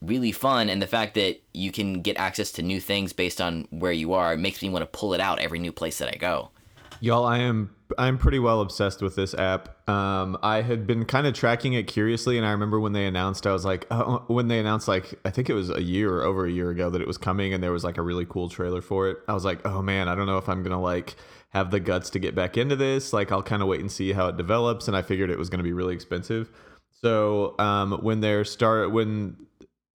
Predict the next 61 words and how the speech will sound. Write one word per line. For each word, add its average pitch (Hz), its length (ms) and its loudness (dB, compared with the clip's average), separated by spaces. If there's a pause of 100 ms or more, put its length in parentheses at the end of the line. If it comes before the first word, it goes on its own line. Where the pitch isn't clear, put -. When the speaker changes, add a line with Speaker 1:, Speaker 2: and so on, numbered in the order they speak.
Speaker 2:
it 107 140 2
became 113 320 0
clear 117 260 2
that 95 120 -2
this 110 180 0
was 101 120 0
the 95 60 0
month 95 220 0
that 107 80 0
it 87 60 0
was 82 100 -4
gonna 92 160 -4
come 98 220 -2
out, 104 200 2
but 87 80 -4
they 95 120 0
didn't 92 160 -2
really 87 180 -2
announce 82 300 -6
when, 120 320 0
and 98 80 -2
that 92 80 0
it - 20 0
was 78 140 -2
gonna 87 120 -4
be 85 120 -2
free, 110 420 0
I 90 80 0
was 87 100 -4
like, 90 200 -4
"Okay, 82 240 -4
I 78 40 -2
think 87 160 -6
I'm 85 60 -4
gonna 82 140 -4
have 78 80 -8
to 78 100 -8
try 80 220 -4
this." 85 240 -4
And 104 100 -2
I 101 60 0
have 98 80 -2
enough 98 240 -4
friends 90 340 -4
who 90 100 -2
I 85 60 -2
knew 85 140 -4
would 82 100 -4
be 82 140 -4
into 85 320 -4
it 87 140 -6
that 78 100 -4
I 78 160 -2
was 80 240 -4
like, 67 260 -6
"Okay, 82 220 -4
I'm 78 120 -4
gonna 82 140 -6
go 76 140 -4
for 80 240 -6
it." 80 100 -6